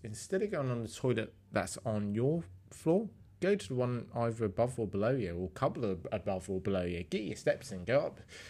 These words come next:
go up and down steps like that. Don't take the, the lift. Walk up those stairs. And that's another thing as well. If you're out and about, use the fucking stairs. Like, don't stand on the escalator. Walk up them. Don't take the lift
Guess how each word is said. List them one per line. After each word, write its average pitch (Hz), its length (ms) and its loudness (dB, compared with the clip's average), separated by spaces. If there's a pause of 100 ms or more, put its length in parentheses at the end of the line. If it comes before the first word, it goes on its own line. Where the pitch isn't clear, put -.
(140)
go 165 100 4
up - 120 -4
and 117 80 -4
down 110 200 -2
steps - 520 -2
like 104 180 -2
that. 117 260 0
Don't 160 180 -4
take - 260 8
the, 101 260 -2 (100)
the 98 120 -2
lift. - 480 -2 (240)
Walk 131 260 -2
up - 140 -8
those 95 180 -4
stairs. - 460 -14 (640)
And 143 100 -4
that's 160 180 2
another 151 280 6
thing 127 240 6
as 113 120 2
well. 127 240 6
If 110 160 0
you're 160 160 6
out 185 120 6
and 139 80 -2
about, 110 380 4
use 151 500 0
the 107 180 -4 (400)
fucking 113 720 2
stairs. 120 1040 6
Like, 110 480 2
don't 175 240 6
stand 120 420 2
on 107 100 -2
the 104 100 0
escalator. 147 480 -2
Walk 196 340 8
up - 240 -2
them. 98 200 -4
Don't 156 240 2
take - 260 -4
the - 60 -8
lift 117 420 -4